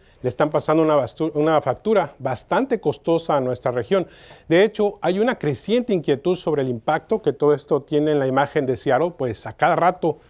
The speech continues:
somos noticia nacional por los violentos disturbios que algunas protestas terminan generando.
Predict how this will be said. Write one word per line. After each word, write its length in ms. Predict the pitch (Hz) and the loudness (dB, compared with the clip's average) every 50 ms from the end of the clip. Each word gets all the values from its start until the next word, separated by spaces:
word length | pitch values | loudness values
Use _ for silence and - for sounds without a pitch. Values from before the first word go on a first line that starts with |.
| _ - | _ -20
somos 480 | - - - 165 165 170 170 160 143 143 | -8 -2 0 0 2 2 2 0 0 0
noticia 440 | 139 135 127 - 180 185 - 202 | -4 -4 -4 -4 -6 -4 0 0
nacional 440 | 190 160 135 117 - 139 151 165 170 | 0 0 0 0 0 0 0 0 0
por 100 | - 160 | 0 0
los 140 | 143 135 120 | 0 0 0
violentos 400 | 127 123 127 143 156 151 165 147 | 0 0 0 0 -2 -2 -2 -4
disturbios 560 | 131 120 - - 151 147 147 151 147 147 - _ _ _ _ _ _ _ | -4 -4 -4 -2 -2 0 0 0 -2 -2 -6 _ _ _ _ _ _ _
que 80 | - 110 | -6 -4
algunas 380 | 104 110 120 143 151 160 - | -2 0 2 2 2 0 0
protestas 680 | - 127 123 - - 175 175 170 - - 175 160 - | -2 -4 -2 -2 -2 -2 -2 -2 -2 -4 -4 -4 -4
terminan 420 | - - 123 127 139 143 143 139 127 | -6 -4 -2 0 0 0 0 -2 -2
generando. 540 | - 143 135 135 147 156 165 165 160 151 | -4 -4 -2 0 0 0 0 0 -2 -4